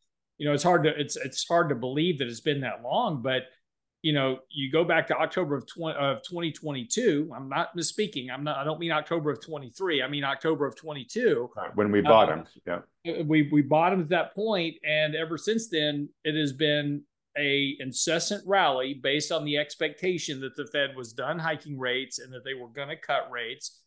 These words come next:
Speaker 1: and it's back to monetary accommodation. And, you know, this is very fast. It's, it's fascinating, but it's also just a part of human nature, is that over the last thirteen years, we've trained investors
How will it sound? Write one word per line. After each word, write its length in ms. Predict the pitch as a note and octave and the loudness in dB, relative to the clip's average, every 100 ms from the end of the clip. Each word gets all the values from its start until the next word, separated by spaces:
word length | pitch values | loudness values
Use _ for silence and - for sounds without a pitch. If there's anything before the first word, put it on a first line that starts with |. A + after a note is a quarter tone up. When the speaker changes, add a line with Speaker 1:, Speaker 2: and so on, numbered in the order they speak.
| _ _ - | _ _ -2
Speaker 1:
and 260 | C#3+ C#3 | 0 2
it's 120 | C3 - | -2 -2
back 320 | D3 C#3+ C#3+ | 2 2 0
to 60 | |
monetary 500 | D3 C#3+ C#3 D3+ C3 | 0 0 0 0 0
accommodation. 800 | B2+ C#3+ C3+ B2 A#2 A2+ B2+ A#2 _ _ _ _ F3 | -2 -4 -6 -8 -8 -8 -10 -12 _ _ _ _ 2
And, 340 | E3+ E3+ D#3 | 4 2 -2
you 80 | - | -2
know, 100 | D#3+ D3 | 0 4
this 240 | G3 G3 | 4 6
is 380 | G3 E3+ D#3 - | 6 4 -4 -8
very 320 | C#3 D3+ E3+ | 0 4 4
fast. 480 | E3+ D3 D3+ D#3+ - | 2 0 -2 -2 -6
It's, 200 | D3 - | -8 -8
it's 260 | D#3+ C#3 - | -10 -10 -8
fascinating, 720 | - D3+ D3 D3+ C3 B2+ C3 | -2 0 0 -4 -8 -8 -8
but 120 | C3+ C3 | -6 -6
it's 160 | A#2 | -4
also 280 | C3 B2+ C3 | -4 -4 -6
just 240 | A#2 A#2 | -10 -16
a 20 | A#2 | -10
part 240 | C3 C3 | -8 -8
of 60 | B2+ | -10
human 200 | C3 B2 | -12 -6
nature, 380 | D3 D#3 C#3+ | -4 -2 -4
is 140 | B2+ A#2 | -4 -6
that 100 | C3 | -8
over 140 | B2+ | -8
the 80 | B2+ | -4
last 280 | C3+ C#3+ - | -2 -4 -4
thirteen 400 | C3+ A#2+ C#3+ C3 | -10 -10 -12 -6
years, 340 | D#3 E3 C#3 | -2 -2 -2
we've 180 | C3 C3+ | -6 -10
trained 340 | - C#3+ D3+ C#3+ | -10 -10 -8 -8
investors 880 | B2+ B2+ F3 - B2+ B2 D3 - | -6 -4 -4 -4 -8 -10 -12 -16